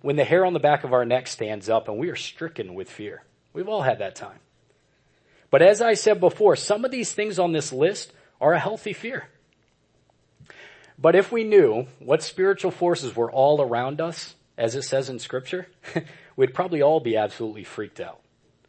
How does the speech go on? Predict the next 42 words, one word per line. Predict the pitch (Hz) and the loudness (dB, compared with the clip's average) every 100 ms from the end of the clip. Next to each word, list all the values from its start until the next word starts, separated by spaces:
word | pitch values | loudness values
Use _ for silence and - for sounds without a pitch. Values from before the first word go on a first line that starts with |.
| _ _ _ _ | _ _ _ _
right? | 107 120 | 0 0
We've | 123 135 | 2 4
all | 156 | 6
seen | 165 175 156 | 6 2 0
the | |
movies | 147 202 175 156 147 | 2 2 2 -2 2
where | 147 | 4
there's | 147 143 | 4 0
a | 135 | 2
whole | 214 226 | 4 4
other | 214 180 | 4 6
world | 185 185 | 6 4
around | 131 147 196 196 | 2 -2 -6 -4
us | 123 - | -4 -2
that | 127 131 | -4 -4
we | 120 | -12
can't | - 190 180 170 | -10 -8 -8 -10
see, | - - 302 196 _ _ _ _ _ _ | -14 -12 -14 -14 _ _ _ _ _ _
and | 117 | -14
that's | 143 - | -12 -12
creepy. | - 233 - 175 - _ _ _ _ _ - - - - | -10 -12 -6 -6 -6 _ _ _ _ _ -20 -20 -20 0
But | 196 | 0
as | - 247 277 | 4 2 2
we're | 269 | 2
gonna | 254 240 | 2 0
see | - 208 | -4 0
this | 202 - | 0 0
morning, | 160 139 135 135 - | 2 2 2 -2 -10
even | 190 220 220 226 | -10 -4 -2 0
though | 202 175 | 4 6
there | 160 147 131 | 4 2 2
is | 117 | -2
so | - 175 165 | -2 0 0
much | 180 180 - | -2 -4 -4
in | 147 | -6
this | 147 - | -6 -8
world | 104 120 139 | -2 -2 0
that's | 113 98 104 | -4 -6 -6
out | 117 | -4
of | 117 | 0
our | 113 101 | 0 0
hands | - 110 120 147 - | -4 -8 -8 -10 -18